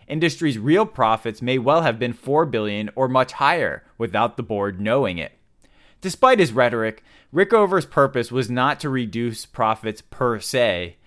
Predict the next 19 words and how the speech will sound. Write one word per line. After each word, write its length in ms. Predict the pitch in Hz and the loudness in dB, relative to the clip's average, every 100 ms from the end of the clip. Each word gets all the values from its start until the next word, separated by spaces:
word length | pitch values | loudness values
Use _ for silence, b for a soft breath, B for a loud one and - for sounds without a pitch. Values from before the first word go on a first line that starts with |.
| b b - | b b -4
but 140 | 147 | -2
to 80 | 175 | 2
reduce 460 | 165 147 180 190 - | 2 4 2 0 0
overall 460 | 160 139 135 123 113 | 0 2 4 4 2
costs 460 | - 147 147 - | 0 4 4 2
by 140 | 117 110 | -4 -2
introducing 600 | 131 131 120 120 120 107 | -4 -6 -8 -8 -8 -12
standards 580 | - 120 127 156 175 | -8 -6 -4 -6 -8
and 160 | - 190 | -10 -8
quality 420 | - 131 143 123 | 2 4 4 0
control 540 | - 107 - 98 95 - | -2 -8 -6 -6 -6 -4
into 320 | 175 156 131 | -2 -2 -2
financial 500 | - 101 92 90 113 | -4 -4 -4 -8 -8
management. 580 | 101 104 110 90 92 76 _ b b b b | -6 -4 -6 -6 -10 -12 _ b b b b
Over 240 | 156 151 | -2 0
the 60 | 139 | -2
past 400 | 135 131 135 - | 0 0 0 -4
two 120 | 135 | -6
decades, 580 | 98 123 123 104 98 | 0 -2 0 -4 -4